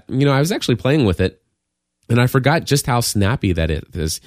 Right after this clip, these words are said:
You know, it is, it is still a pretty fast phone, the three G S is.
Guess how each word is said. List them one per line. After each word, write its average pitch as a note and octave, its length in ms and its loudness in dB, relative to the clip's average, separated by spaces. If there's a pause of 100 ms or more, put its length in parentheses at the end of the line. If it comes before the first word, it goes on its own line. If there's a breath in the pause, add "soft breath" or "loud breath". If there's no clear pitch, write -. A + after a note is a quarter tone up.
(220 loud breath)
You A#2 60 0
know, A#2 60 4
it B2+ 60 4
is, C3+ 240 -2
it B2+ 80 4
is C#3+ 140 2
still C3+ 260 0
a D#3+ 40 -4
pretty B2+ 260 0
fast G#2+ 600 -2
phone, F#2 540 0
the F#2+ 140 -2
three G2+ 240 -2
G F2 180 -2
S D#2 220 -4
is. - 260 -12